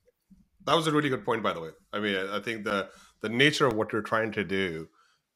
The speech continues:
is pro-, uh, or what you're offering probably dictates, like, how we, well, you, but again, it goes back to the same thing, right? You could be a feature today, and then you have, like, five features tomorrow, and then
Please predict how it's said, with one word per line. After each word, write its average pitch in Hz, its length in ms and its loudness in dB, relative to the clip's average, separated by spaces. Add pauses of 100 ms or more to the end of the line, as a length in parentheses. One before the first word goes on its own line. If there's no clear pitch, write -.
is 101 140 -10
pro-, - 320 -8
uh, 107 120 2
or 117 180 2
what 113 180 -4
you're - 160 -4
offering 85 540 -6
probably 107 580 -2
dictates, 85 760 -10
like, 85 200 -10
how 87 240 -6
we, 87 180 -12
well, 90 180 -6
you, 98 100 -8
but 151 220 0
again, 170 160 2
it 151 100 0
goes 143 180 -2
back 131 200 -8
to 147 60 -6
the 131 60 -6
same 117 240 -4
thing, 120 200 -4
right? 92 240 -6
You 101 140 -6
could 120 160 -6
be 123 80 -6
a 117 40 -6
feature 123 340 -4
today, 113 420 0 (420)
and 113 120 -6
then 120 80 2
you 127 60 4
have, 117 80 0
like, 107 140 -2 (200)
five 127 320 2
features 123 400 -4
tomorrow, 104 680 -2 (420)
and 123 200 0
then 107 400 0